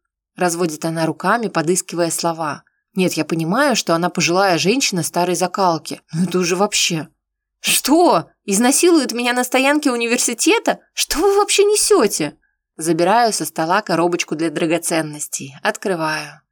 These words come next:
Золотое колье в форме плетёного ошейника в пару сантиметров высотой. Золотой ошейник. Супер. Вздыхаю я устало.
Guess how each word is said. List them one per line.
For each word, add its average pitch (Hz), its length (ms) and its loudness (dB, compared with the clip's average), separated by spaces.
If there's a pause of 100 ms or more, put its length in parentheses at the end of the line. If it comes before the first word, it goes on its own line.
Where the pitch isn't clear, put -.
(100)
Золотое 180 500 2
колье 185 400 0
в - 40 -14
форме 185 420 -2
плетёного 165 580 -2
ошейника 180 720 -4
в - 100 -18
пару 202 240 0
сантиметров 160 720 -6
высотой. 156 720 -6 (380)
Золотой 175 640 -2
ошейник. 139 680 -6 (160)
Супер. - 680 -10 (640)
Вздыхаю 160 600 -2
я 156 160 0
устало. 151 540 -8